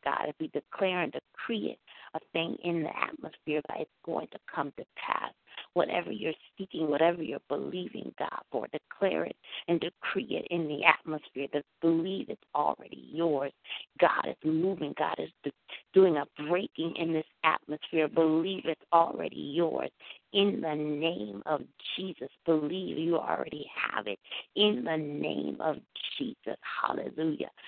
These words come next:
Call it out, speak it out, whatever it is. God is moving mightily on this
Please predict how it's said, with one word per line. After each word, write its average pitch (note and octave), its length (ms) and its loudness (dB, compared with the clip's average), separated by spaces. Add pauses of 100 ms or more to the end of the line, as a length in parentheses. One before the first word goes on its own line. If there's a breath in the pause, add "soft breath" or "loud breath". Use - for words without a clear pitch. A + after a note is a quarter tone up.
(220 loud breath)
Call - 400 6
it - 120 -2
out, D#3+ 220 4 (300)
speak C#3+ 260 0
it - 200 -4
out, - 180 -4
whatever - 540 0
it - 240 -6
is. D3+ 260 0 (480 loud breath)
God - 300 8
is - 140 -4
moving D3+ 720 0
mightily - 560 -6
on D#3+ 260 0
this - 120 -10